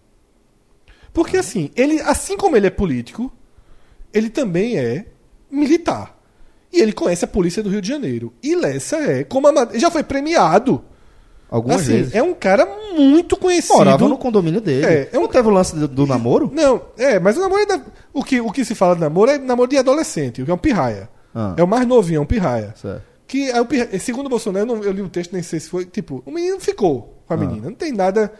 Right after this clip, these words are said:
Speaker 1: demais. Mas não é o que, a questão é o seguinte: ele enquanto polici-,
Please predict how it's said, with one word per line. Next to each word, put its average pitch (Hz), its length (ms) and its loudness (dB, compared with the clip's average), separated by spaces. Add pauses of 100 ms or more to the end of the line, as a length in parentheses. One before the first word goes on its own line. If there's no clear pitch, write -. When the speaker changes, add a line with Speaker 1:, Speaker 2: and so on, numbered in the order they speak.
(200)
Speaker 1:
demais. 147 500 -4 (300)
Mas 214 180 2
não 330 140 0
é 311 400 0
o 190 140 -2
que, 190 400 -2 (440)
a 175 60 -8
questão 196 280 -2
é - 20 -2
o - 20 -4
seguinte: 135 480 -6 (340)
ele 349 220 2
enquanto 131 640 -2 (800)
polici-, 226 380 -2